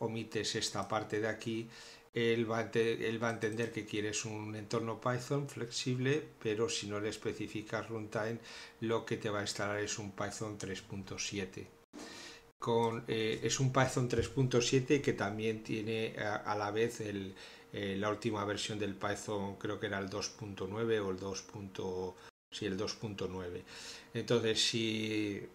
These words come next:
lo más normal es que una aplicación de las que estoy desarrollando ahora mismo,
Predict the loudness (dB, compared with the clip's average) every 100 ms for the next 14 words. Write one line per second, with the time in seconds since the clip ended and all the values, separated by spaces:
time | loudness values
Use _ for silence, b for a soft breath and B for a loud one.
0 | -10 -4 -2 0 0 2 2 2 2 2
1 | 0 0 0 0 -2 -2 -4 -4 -4 -4
2 | -2 -2 0 -2 -2 -6 -4 -4 -4 -4
3 | -4 -4 -4 -4 -4 -4 -4 -6 -4 0
4 | 0